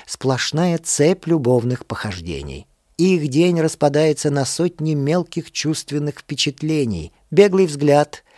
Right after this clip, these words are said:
мимолетная улыбка, прикосновение к колену соседки. А год опять-таки на сотни таких дней. Погоня за женщинами —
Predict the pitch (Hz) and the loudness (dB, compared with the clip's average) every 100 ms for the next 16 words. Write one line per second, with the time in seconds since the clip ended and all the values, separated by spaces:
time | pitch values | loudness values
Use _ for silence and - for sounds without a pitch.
0 | - - 165 160 160 156 156 151 143 135 | -8 2 6 8 6 4 2 4 4 4
1 | 135 - 143 139 _ - - 165 165 170 | 2 0 0 0 _ -20 -2 2 4 4
2 | 175 175 175 170 165 - - 160 160 160 | 4 4 4 4 2 -2 0 4 4 4
3 | 156 - 147 - 139 139 - - 147 - | 2 0 -2 0 0 0 -4 -4 -4 -6
4 | _ _ _ _ _ _ 123 107 85 90 | _ _ _ _ _ _ 0 0 -4 2
5 | 143 196 - - _ _ _ _ - 117 | 4 4 -2 -20 _ _ _ _ 0 2
6 | - 185 - 214 202 196 165 - 151 175 | 4 4 4 -4 0 2 4 2 2 2
7 | 175 180 - 175 190 165 151 180 202 190 | 2 -2 0 0 0 -2 0 0 0 -2
8 | - _ _ _ - 104 113 135 143 139 | -6 _ _ _ -8 -2 4 4 4 4
9 | 143 131 156 170 - 151 117 98 73 | 2 4 2 2 -2 -2 -2 -2 -4